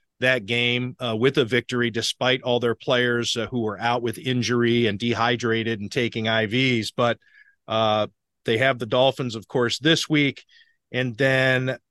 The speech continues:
have them again in the regular season finale, week eighteen, either January sixth or January seventh, depending on what the schedule makers wanna do for that game and how big it is.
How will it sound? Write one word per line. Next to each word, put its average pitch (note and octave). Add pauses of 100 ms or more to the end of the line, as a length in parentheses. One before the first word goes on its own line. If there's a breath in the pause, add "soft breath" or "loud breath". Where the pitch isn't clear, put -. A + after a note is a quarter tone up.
(120)
have C3+
them B2+
again C3 (100)
in C3+
the A#2+ (540)
regular C3+
season B2+
finale, B2
week C3
eighteen, C3 (380)
either B2
January B2+
sixth -
or G#2+
January A2
seventh, A#2+
depending A2
on G#2
what A2
the -
schedule A2+
makers G#2+
wanna G#2+
do A2+
for A2
that G#2
game A2+
and G2
how G#2+
big G#2+
it G#2+
is. G2